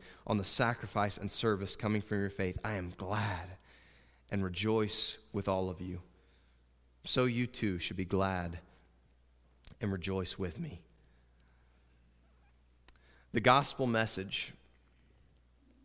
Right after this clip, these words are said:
has taken Paul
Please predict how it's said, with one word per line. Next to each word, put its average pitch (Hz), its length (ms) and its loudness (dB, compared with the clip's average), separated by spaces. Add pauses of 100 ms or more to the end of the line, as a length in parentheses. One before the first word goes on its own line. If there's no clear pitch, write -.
(600)
has 131 320 2
taken 131 560 4 (180)
Paul 107 460 2